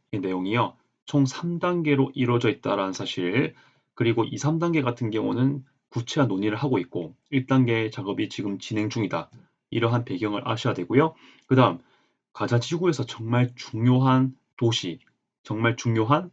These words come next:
회랑, 길 이런 것들이 있는데 이 정도의 기본적인 지리적 상식은 좀 알아둘 필요가 있겠다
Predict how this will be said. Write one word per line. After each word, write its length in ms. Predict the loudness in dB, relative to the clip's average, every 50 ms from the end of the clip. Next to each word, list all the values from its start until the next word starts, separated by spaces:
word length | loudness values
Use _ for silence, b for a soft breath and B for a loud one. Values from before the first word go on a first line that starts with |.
| _ _ _
회랑, 480 | 2 4 4 4 2 2 -2 -4 -6 -10 _
길 420 | -4 -2 2 6 6 6 6 4 0 _
이런 220 | 4 4 4 4
것들이 260 | 2 0 -4 -6 -6
있는데 420 | -6 -4 -4 -4 -2 -2 -2 -4 b b b b b b b b
이 100 | -6 -2
정도의 440 | 0 2 4 4 4 4 4 2 2
기본적인 840 | 0 -4 -4 -2 0 2 2 2 2 -2 0 0 0 0 0 -2 -8 _ _ _ _ _ _ _ _ _ _ _ _
지리적 360 | 0 4 4 6 6 4 2
상식은 580 | 0 4 4 4 4 4 2 0 0 2 0 0
좀 120 | 0 -2 -4
알아둘 400 | -2 -2 -2 -2 -2 -4 -6 -6
필요가 300 | -6 -6 -4 -4 -4 -4
있겠다 420 | -4 -8 -10 -10 -10 -12 -12 -16